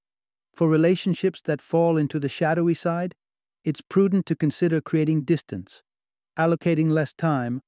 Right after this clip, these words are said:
or even in certain cases, severing ties if the negativity is irredeemably pervasive. The complexity of human nature suggests restraint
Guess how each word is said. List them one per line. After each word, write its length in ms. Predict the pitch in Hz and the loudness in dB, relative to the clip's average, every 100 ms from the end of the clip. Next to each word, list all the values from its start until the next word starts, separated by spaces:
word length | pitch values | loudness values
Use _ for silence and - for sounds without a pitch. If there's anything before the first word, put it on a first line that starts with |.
| _ _ | _ _
or 120 | 160 - | -2 2
even 480 | 208 160 117 131 - _ - | 2 2 0 -4 -8 _ -4
in 100 | 151 | -2
certain 320 | - 170 147 | 0 0 0
cases, 420 | 135 127 113 131 - | -2 -2 -4 -8 -2
severing 400 | 165 147 139 131 | 0 2 0 0
ties 340 | 135 120 113 | -4 -4 -4
if 120 | 120 | -2
the 80 | 135 | 0
negativity 640 | 139 139 143 151 135 123 | 0 -2 -2 -4 -2 -2
is 140 | 120 - - | -2 -4 -2
irredeemably 760 | 151 143 131 147 143 117 117 | 0 0 0 0 0 -2 -4
pervasive. 680 | - 123 123 120 - 104 _ _ _ _ _ _ _ _ _ _ _ - | -4 -4 -2 -4 -6 -12 _ _ _ _ _ _ _ _ _ _ _ -8
The 80 | 156 | -2
complexity 580 | 175 165 226 - 185 180 | 0 2 0 0 0 0
of 80 | - | 2
human 300 | 185 175 156 | 2 2 2
nature 440 | 151 - 110 123 - | 0 -2 -8 -10 -10
suggests 680 | - 135 160 139 - - | -6 -2 -2 -2 -10 -4
restraint 500 | 147 - 185 160 131 | -4 -2 0 0 -2